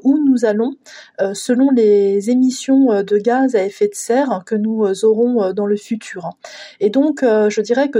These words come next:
d'un point de vue, euh, scientifique, on a vraiment une très bonne image, euh, de la situation. Et ça, c'est très certainement rassurant.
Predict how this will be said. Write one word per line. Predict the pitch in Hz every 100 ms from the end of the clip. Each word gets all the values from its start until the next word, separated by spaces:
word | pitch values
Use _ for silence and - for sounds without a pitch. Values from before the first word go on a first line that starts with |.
| 208
d'un | 202
point | 175 247
de | 240
vue, | 233 277
euh, | 233
scientifique, | 214 - 262 262 226 285 285
on | 220
a | 208 208
vraiment | 208 233 269
une | 262 220
très | - 269
bonne | 254 226
image, | 214 233 262
euh, | 208 190
de | 202
la | 202
situation. | 202 214 - 196 202 240 285 - - - -
Et | 214
ça, | - 269
c'est | 269 226
très | - 269
certainement | 269 220 233 214 226 233
rassurant. | 196 - 208 202